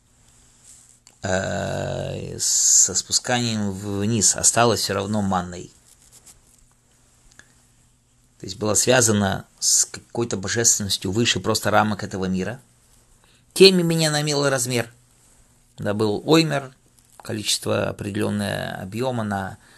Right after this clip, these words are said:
каждого человека, так как открытая Тора, она дана, дана в ограничениях, в открытой Торе во всём есть ограничения. Из этого понятно,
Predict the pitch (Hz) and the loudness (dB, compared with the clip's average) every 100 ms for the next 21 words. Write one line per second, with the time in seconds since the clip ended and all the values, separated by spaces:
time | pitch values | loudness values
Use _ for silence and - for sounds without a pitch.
0 | - - 110 95 90 - 92 90 147 160 | -8 0 2 2 -2 -2 -4 0 0 0
1 | - 151 _ _ _ _ - _ 160 - | -4 -8 _ _ _ _ -20 _ -2 0
2 | 143 123 - - 143 165 131 120 - 135 | -2 -4 -6 -2 2 4 4 4 8 6
3 | 110 - _ _ _ _ _ _ _ _ | 6 0 _ _ _ _ _ _ _ _
4 | _ _ _ 107 104 104 104 139 127 120 | _ _ _ -6 -2 0 6 6 6 0
5 | - - 104 110 110 127 117 - 113 104 | -4 -14 2 4 6 6 4 2 0 2
6 | 101 104 92 98 90 90 110 - - - | 0 -2 -2 -4 -6 -10 -12 -16 -20 -20
7 | - - - 92 - 135 110 127 120 107 | -14 -12 -10 -8 -4 -4 -2 2 2 2
8 | 95 120 117 104 101 95 90 - 69 - | 0 -2 -2 -4 -6 -6 -6 -8 -10 -10
9 | 147 - - - - - 165 196 190 - | -16 -18 -20 -20 -14 2 4 6 4 4
10 | 180 208 190 - 160 | 4 4 2 -2 -8